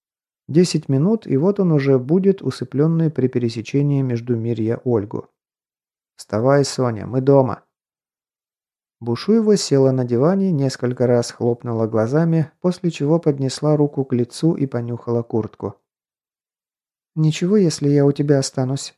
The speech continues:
спросила она. «А то вымыться нужно и вещи выстирать. Гарью и сгоревшим мясом воняют». «Конечно, можно», улыбнулся Вяземский.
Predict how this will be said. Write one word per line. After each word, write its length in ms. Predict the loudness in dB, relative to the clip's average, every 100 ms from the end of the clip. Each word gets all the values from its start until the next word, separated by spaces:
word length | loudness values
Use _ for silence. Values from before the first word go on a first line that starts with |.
| _
спросила 600 | -10 -6 -4 -2 0 0
она. 240 | 0 -4 _ _ _ _ -8
«А 100 | -2
то 160 | 2
вымыться 440 | 2 4 2 0 0
нужно 440 | 2 0 0 0
и 40 | 2
вещи 320 | 0 -2 -4
выстирать. 680 | -2 -2 0 0 0 -4 _ -4
Гарью 480 | 0 2 2 2
и 120 | 2 0
сгоревшим 560 | 2 2 2 -2 -6
мясом 380 | -2 -2 -4 -4
воняют». 460 | -2 -2 -2 -6 _ _ _ _ _ _ _ _ _ _ _
«Конечно, 460 | -4 0 0 0 0
можно», 420 | 2 0 -4 -14 _ _
улыбнулся 560 | 2 2 2 -4 -4 -4
Вяземский. 600 | -4 -6 -10 -14 -14